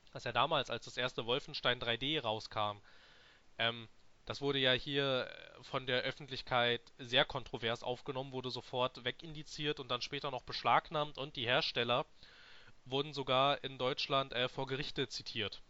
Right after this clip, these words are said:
damit sie da Aussagen treffen müssen. Und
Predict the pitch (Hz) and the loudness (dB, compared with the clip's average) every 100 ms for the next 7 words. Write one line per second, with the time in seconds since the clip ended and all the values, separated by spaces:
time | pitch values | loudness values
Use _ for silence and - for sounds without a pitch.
0 | - - 113 113 - 123 117 127 147 143 | -10 -8 -8 -8 -4 2 4 4 2 4
1 | 120 120 - 107 107 104 - 101 - - | 4 2 -8 -8 -8 -8 -8 -10 -18 -18
2 | - - 131 135 | -16 -10 -10 -10